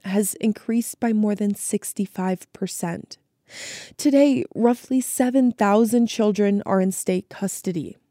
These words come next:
The opioid epidemic hit families hard, and now the pandemic is making things even harder.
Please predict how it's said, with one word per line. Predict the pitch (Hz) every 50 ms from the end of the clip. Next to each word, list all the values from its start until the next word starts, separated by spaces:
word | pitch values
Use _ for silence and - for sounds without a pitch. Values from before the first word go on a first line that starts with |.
| _ _ _ _ _ -
The | 226 233
opioid | 247 - 254 247 247 240 240 220
epidemic | 220 220 - 214 202 214 214 214 208 190 - - -
hit | 196 202 220 - - _
families | - 220 208 214 214 214 208 202 -
hard, | - 202 196 190 202 202 202 202 190 - - -
and | - 202 208 202 - - - _ _ _ _
now | 214 202 202 202 214 226 233 247 254 262 - - _ _ _
the | - 240
pandemic | - - - - 247 233 214 220 208 220 240 240 - 254
is | 226 -
making | 208 208 208 208 - 208 202 190
things | - 208 190 190 196 - -
even | - 190 170 170 165
harder. | 160 - - 180 180 175 165 143 - -